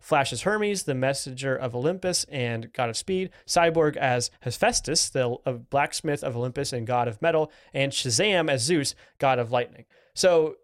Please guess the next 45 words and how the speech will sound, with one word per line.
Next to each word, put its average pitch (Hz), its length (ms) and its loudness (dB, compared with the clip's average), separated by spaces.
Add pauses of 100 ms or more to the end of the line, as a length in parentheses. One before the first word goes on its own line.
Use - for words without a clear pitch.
(140)
she 254 360 0
connects 160 760 -2
these 131 400 -2
two 127 320 -2
directly 120 560 -2
and 107 100 -12
saying 127 160 -6
they're 131 180 0
the 123 120 -2
new 127 240 -4 (100)
incarnation 135 1040 -2 (400)
of 123 440 2
the 127 120 -6
old 143 340 0
gods. 101 460 -6 (340)
Um, 151 200 2
but 160 140 4
the 170 100 2
actual 208 340 2
old 151 380 2
gods 135 340 2
are 139 80 4
also 139 300 2
appear, 135 560 0 (160)
um, 135 240 2
in 151 100 -2
the 131 80 -4
story, 135 460 2 (200)
especially 170 400 0
in 139 60 0
Wonder 143 180 0
Woman 113 200 -2
stories. 107 400 -6 (400)
Um, 131 400 0
there 147 100 2
was 135 200 0
a, 135 180 -4
so 143 220 2
apparently, 151 380 4
uh, 135 340 2 (100)
this 160 140 -4
is - 60 -2
all 143 80 4
from 131 140 -4
Wikipedia. 120 540 -2